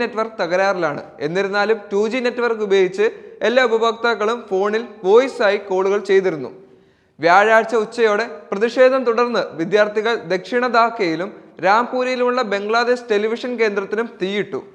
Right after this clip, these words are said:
നിരവധി വിദ്യാർത്ഥികൾ ടി വി സ്റ്റേഷന്റെ പ്രധാന ഗേറ്റ് തകർത്ത് പരിസരത്ത് പ്രവേശിച്ച് കത്തിച്ചതായി റിപ്പോർട്ടുകൾ പറയുന്നു. നാല് ഇരുപത് വരെ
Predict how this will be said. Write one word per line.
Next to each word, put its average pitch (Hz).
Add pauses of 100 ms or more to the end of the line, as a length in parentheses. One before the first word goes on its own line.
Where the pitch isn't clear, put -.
(360)
നിരവധി 220
വിദ്യാർത്ഥികൾ 233 (260)
ടി 220
വി 254
സ്റ്റേഷന്റെ 247
പ്രധാന 220
ഗേറ്റ് 240
തകർത്ത് 220 (280)
പരിസരത്ത് 208
പ്രവേശിച്ച് 208 (120)
കത്തിച്ചതായി 214
റിപ്പോർട്ടുകൾ 190
പറയുന്നു. 139 (500)
നാല് 208
ഇരുപത് 269
വരെ 190